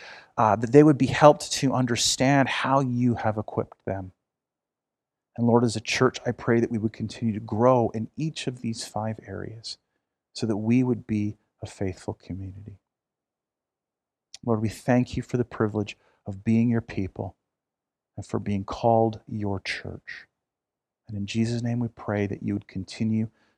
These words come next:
to grow us and equip us through these gifts and the way we interact with one another. Amen. My prayer for you this week,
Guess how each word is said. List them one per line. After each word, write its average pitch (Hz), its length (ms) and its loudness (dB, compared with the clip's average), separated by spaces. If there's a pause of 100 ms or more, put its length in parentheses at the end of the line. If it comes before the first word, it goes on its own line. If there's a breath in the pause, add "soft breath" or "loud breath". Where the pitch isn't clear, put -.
to 107 100 -10
grow 113 460 -2
us 107 200 -4 (260)
and 110 120 -6
equip - 440 -8
us - 380 -12 (540)
through 113 460 2 (180)
these 107 300 -4
gifts - 480 -6 (240)
and 107 100 -10
the 101 60 -6
way 101 200 -2
we 101 220 -4
interact 92 420 -8
with 104 160 -10
one 92 120 -8
another. 92 340 -12 (1400)
Amen. 92 320 -10 (2500)
My 110 160 2
prayer 123 280 4
for 127 200 -2
you 123 120 2
this 120 280 0
week, 90 160 -8